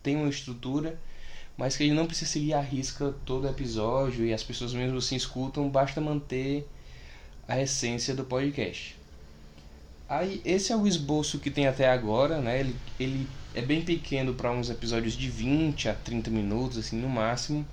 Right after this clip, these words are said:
porque ainda é o começo. Aí eu pensei em abrir algum modo de comunicação para as pessoas mandarem, mandarem o que elas querem, mandarem tudo o que tá acontecendo. E é tudo que elas estão pensando sobre.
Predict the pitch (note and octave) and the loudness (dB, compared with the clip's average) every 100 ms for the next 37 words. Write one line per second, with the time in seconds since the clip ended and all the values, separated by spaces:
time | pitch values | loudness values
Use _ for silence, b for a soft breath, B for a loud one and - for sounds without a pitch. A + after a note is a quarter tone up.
0 | B B B B - E3+ G3 F#3+ F#3 F3 | B B B B -4 -2 2 4 6 6
1 | F3 F#3+ F3 C3 B2 A2+ A#2 B2 C#3+ C#3+ | 6 4 6 4 4 2 2 2 2 2
2 | - C3+ C#3 D3+ E3+ D#3 A#2+ C#3 C#3+ C3+ | 2 2 2 4 2 0 0 2 4 2
3 | C3 C#3 D#3 E3 D#3 - - - B2+ C#3+ | 2 2 2 0 -2 -4 -2 2 2 4
4 | E3+ D#3+ C3+ C#3 C3+ C#3 B2+ A2+ A2 - | 4 6 6 6 0 0 0 2 0 0
5 | G#2 A#2+ D3 B B B B B C3 - | 0 0 -2 B B B B B 0 2
6 | C#3+ D#3 D3+ E3+ F#3 F3 F3+ F3 D3 G#2 | 0 2 4 4 8 10 10 10 6 4
7 | B2 C3+ C3+ C3 C3 B2+ B2+ C#3+ - D#3+ | 2 4 6 4 2 2 2 2 2 4
8 | D#3+ C#3 B2 A#2 A#2+ B2 C3 C#3+ D3 D3 | 6 6 4 2 4 6 6 6 2 0
9 | - - - - - F3+ F#3 - F3 F3+ | -4 -6 -8 -6 -2 0 0 -2 0 2
10 | E3+ E3+ E3+ E3+ - A#2+ A2 G#2+ - - | 2 0 2 0 2 2 2 0 -6 -10
11 | - - - - - - - C#3 B2 C#3 | -10 -10 -10 -10 -12 -10 -8 -4 -2 -2
12 | B2 B2+ A2+ B2+ A2+ A#2+ - A#2+ B2 - | 0 0 0 0 2 0 2 0 0 0
13 | A#2 G2+ | 0 0